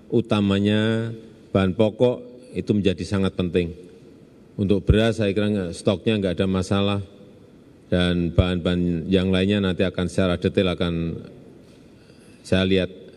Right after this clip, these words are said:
di, eh, lapangan. Tapi di beberapa pasar coba dilihat sekali lagi, dilihat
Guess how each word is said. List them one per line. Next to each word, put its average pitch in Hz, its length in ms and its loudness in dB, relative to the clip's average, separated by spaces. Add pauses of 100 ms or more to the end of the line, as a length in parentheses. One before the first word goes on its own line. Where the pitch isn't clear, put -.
di, 85 200 2 (2000)
eh, 92 160 2
lapangan. 92 480 0 (800)
Tapi 120 260 4 (540)
di 92 160 2
beberapa 92 600 0 (760)
pasar 117 400 0
coba 107 240 0
dilihat 127 480 4
sekali 139 160 -2
lagi, 127 220 -2 (180)
dilihat 113 400 4